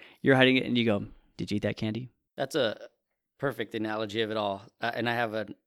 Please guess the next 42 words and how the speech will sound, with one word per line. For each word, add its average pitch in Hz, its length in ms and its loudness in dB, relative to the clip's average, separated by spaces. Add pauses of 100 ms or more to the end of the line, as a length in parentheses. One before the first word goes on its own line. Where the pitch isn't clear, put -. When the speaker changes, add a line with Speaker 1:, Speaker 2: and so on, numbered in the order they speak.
Speaker 2:
life, 117 460 0
real 135 220 0
life 113 200 2
experience 113 500 -6
with 107 120 -6
this. 98 220 -4
So, 110 400 -2 (680)
uh, - 140 -4
our 120 160 4
kids 127 240 0
still 120 180 -2
have 110 160 0
to 120 80 -4
wear 113 140 2
masks 104 460 -2
when 104 100 -2
they 98 100 0
go 101 140 -2
to 98 80 -4
school. 131 460 -2
Speaker 1:
Uh-huh. 104 280 -6
Speaker 2:
And 101 520 -2
Reed 110 440 -4 (720)
is 104 360 -4 (160)
been 107 200 -4 (140)
infamous. 131 440 -2
I 113 80 4
don't 131 100 2
know 123 80 0
where 117 160 2
he 135 120 -2
picked - 220 -4
it 135 60 0
up, 127 200 0
but 110 80 -6
he's 107 280 -8
chewing 156 480 0
on 113 180 -2
his 101 160 -8
mask 113 380 -4
now. 80 280 -8
Speaker 1:
Oh. 90 260 -6